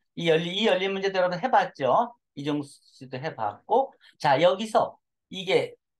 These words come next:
그 알투 평면에 있는 여섯 개 점을 베스트 핏하는 삼 차의 최소 제곱 곡선을 구해봤고 이거에 대해서 충분히 토론을 했죠. 이게 결국은 연립방정식인데 점이 여섯 개인데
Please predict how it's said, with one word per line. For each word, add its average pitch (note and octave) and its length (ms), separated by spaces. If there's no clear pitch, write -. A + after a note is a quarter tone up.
그 C#3+ 120
알투 F3+ 480
평면에 F#3 400
있는 F3+ 200
여섯 D#3 320
개 D#3+ 140
점을 D#3+ 220
베스트 C#3+ 320
핏하는 D#3+ 400
삼 B3 280
차의 F#3 280
최소 G#3 300
제곱 D#3+ 280
곡선을 D3 400
구해봤고 C#3+ 1000
이거에 D#3+ 260
대해서 D#3+ 160
충분히 A3+ 420
토론을 E3+ 380
했죠. - 440
이게 F#3 440
결국은 D#3+ 440
연립방정식인데 E3+ 1600
점이 G3 380
여섯 E3+ 320
개인데 E3 460